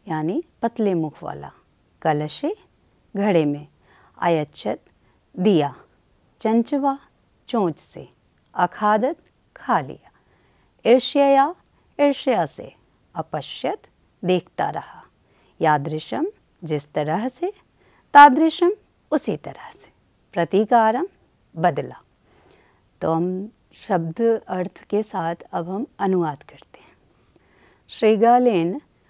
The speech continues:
वंचितः बकः अचिंतयत।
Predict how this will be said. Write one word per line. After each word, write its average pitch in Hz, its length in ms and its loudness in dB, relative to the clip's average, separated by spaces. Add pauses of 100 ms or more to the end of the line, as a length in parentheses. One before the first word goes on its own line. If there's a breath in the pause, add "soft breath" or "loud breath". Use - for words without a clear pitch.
(120)
वंचितः 202 760 -4 (260)
बकः 170 580 -2 (340)
अचिंतयत। 160 720 -6